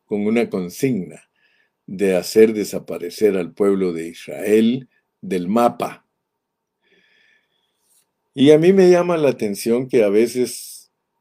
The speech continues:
hay cristianos que comentan acerca, por ejemplo, ayer me, me estorbó un poquito el pensamiento de un hermano que dijo que,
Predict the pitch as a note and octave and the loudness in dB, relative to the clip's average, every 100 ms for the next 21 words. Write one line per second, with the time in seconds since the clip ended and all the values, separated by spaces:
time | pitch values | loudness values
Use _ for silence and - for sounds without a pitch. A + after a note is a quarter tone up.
0 | - A2 A2 B2 G#2+ - - A2 G2 G2 | -4 -4 -2 -4 -6 -6 -4 -4 -2 -6
1 | A2 - - - - - _ _ _ _ | -8 -10 -20 -20 -20 -20 _ _ _ _
2 | _ _ _ _ _ _ _ A#2 G#2 G2 | _ _ _ _ _ _ _ -2 -2 -2
3 | - G#2 G#2 C3+ C#3 B2 G2+ F#2 F2 - | -4 -2 2 0 0 -6 -8 -8 -10 2
4 | A2 F#2+ - G2+ F2 - _ _ _ _ | 2 2 -4 -6 -6 -12 _ _ _ _
5 | _ _ _ A2+ A2 A2+ B2 A#2+ A2 A2 | _ _ _ 2 4 4 4 4 6 6
6 | A#2 A#2+ A2+ G2 F2+ F2 - - - G2+ | 4 4 2 2 0 -4 -10 -14 -8 -2
7 | G2+ G#2 - G2 F#2+ A#2+ C3 A#2+ A2 G2 | 0 -2 -2 -2 4 6 6 4 0 -4
8 | F2+ A2 G2 G#2+ F2+ F#2+ F2 F#2 F2 G2+ | -4 -4 2 0 2 -6 -6 -6 -2 -2
9 | G#2 G#2+ F#2 F2 F#2+ G2+ F2+ F2+ F#2+ G2+ | -2 -2 0 0 0 -2 -4 -4 -4 -4
10 | F#2+ F#2 F2 F2+ F2 G2 F2 - F2+ D#2+ | -6 -6 -6 -6 -4 -4 -4 -6 -6 -6
11 | D#2+ - | -12 -16